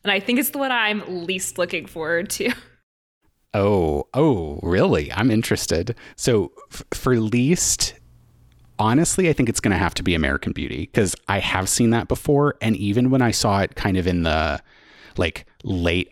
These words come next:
Speaker 2: aughts, was not a fan. Soundtrack is amazing. I love Thomas Newman on that front, but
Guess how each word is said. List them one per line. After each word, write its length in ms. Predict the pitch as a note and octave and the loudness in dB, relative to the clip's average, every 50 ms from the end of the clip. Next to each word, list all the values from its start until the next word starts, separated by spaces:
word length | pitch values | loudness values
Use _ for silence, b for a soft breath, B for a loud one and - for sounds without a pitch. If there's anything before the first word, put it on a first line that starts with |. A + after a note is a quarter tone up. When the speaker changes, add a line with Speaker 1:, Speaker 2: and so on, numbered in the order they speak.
| _ | _
Speaker 2:
aughts, 580 | - E2 D2+ D2 F2+ D3 - - - - - - B B B B B B B B B B B _ _ _ _ _ _ _ _ - | -2 0 0 2 0 0 -2 -2 -2 -4 -4 -6 B B B B B B B B B B B _ _ _ _ _ _ _ _ -6
was 400 | A#2+ A2 A2 A2+ G#2+ G2 E2+ F2 | -2 0 2 2 2 2 0 0
not 300 | G2+ F#2+ F2 F2 E2+ D#2+ | 0 0 0 0 0 0
a 40 | E2 | -2
fan. 360 | - - D#2 D2+ E2 C2 A1+ - | -2 -2 -2 -2 -2 -2 -4 -2
Soundtrack 540 | - - - G2 G2+ A2+ - D#3 D#3+ D#3 - | -2 0 2 2 2 2 2 0 0 2 2
is 120 | C#3+ A#2 | 2 2
amazing. 520 | G#2+ F#2 F2 E2+ F2 F#2 - A#2+ A#2 A2+ | 2 2 2 2 2 2 2 2 2 2
I 220 | - - E2 F2 F2 | 2 0 -2 -2 -2
love 440 | E2+ E2+ E2 D#2+ D#2+ D#2 D#2 E2 - | -2 -2 -2 0 0 0 0 0 -2
Thomas 400 | - - G2 F2+ F2+ E2 - - | 0 0 2 2 2 2 0 0
Newman 340 | F2 E2+ E2+ F2+ G2+ G#2 | 0 2 2 2 2 2
on 180 | G2 D#2 F#2+ F#2 | 2 2 2 2
that 240 | E2+ F2+ G2 - - | 0 0 -2 -2 -4
front, 440 | - - E3 F3 - - - - - | -2 0 0 0 0 -2 -6 -6 -2
but 240 | G#2+ F2+ F2 - | -2 -2 -2 -4